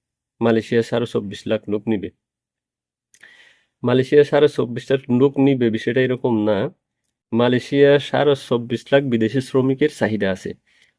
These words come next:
তোর মধ্যে বর্তমানে একুশ থেকে সাড়ে একুশ লক্ষ শ্রমিক, বিদেশি শ্রমিক মালয়েশিয়াতে আছে। তো মালয়েশিয়াতে যদি সাড়ে চব্বিশ লক্ষ শ্রমিকের প্রয়োজন হয়,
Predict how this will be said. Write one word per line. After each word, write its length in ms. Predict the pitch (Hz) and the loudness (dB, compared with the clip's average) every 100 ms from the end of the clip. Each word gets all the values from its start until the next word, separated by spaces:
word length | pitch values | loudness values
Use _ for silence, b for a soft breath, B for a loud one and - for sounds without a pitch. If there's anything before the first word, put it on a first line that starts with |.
| _ 123 | _ -4
তোর 140 | 131 | 0
মধ্যে 360 | 127 127 131 151 160 | 2 0 2 2 4
বর্তমানে 560 | 135 127 120 117 123 156 139 - _ | 2 2 2 4 6 4 2 -8 _
একুশ 260 | 113 113 139 - | -4 -2 -4 -2
থেকে 180 | 143 151 | 0 0
সাড়ে 260 | - 139 143 | 2 2 2
একুশ 220 | 123 135 - - | 2 -2 -4 -2
লক্ষ 240 | 139 - 156 190 196 | -2 2 2 2 -2
শ্রমিক, 360 | - 131 131 131 123 | -2 0 2 0 0
বিদেশি 300 | 107 110 123 | -2 -2 -4
শ্রমিক 300 | - 131 131 | -2 -2 0
মালয়েশিয়াতে 460 | 110 95 - 98 95 | 0 -2 -4 -2 -2
আছে। 140 | 92 - - b b b b b b _ _ _ _ _ - | -2 -8 -12 b b b b b b _ _ _ _ _ 4
তো 100 | 151 160 - - _ - | 6 6 -2 -14 _ -4
মালয়েশিয়াতে 520 | 131 131 135 151 156 156 | 0 0 0 0 2 0
যদি 200 | 156 160 160 - | 2 2 2 0
সাড়ে 260 | 156 156 151 - - | 2 6 4 2 -4
চব্বিশ 360 | 135 127 120 - | -6 -4 -6 -4
লক্ষ 180 | 123 117 139 | -4 -2 -4
শ্রমিকের 480 | - 143 139 139 135 | 2 2 2 0 0
প্রয়োজন 380 | 143 139 110 104 | 2 4 2 -2
হয়, 280 | 117 101 92 | -2 -2 -2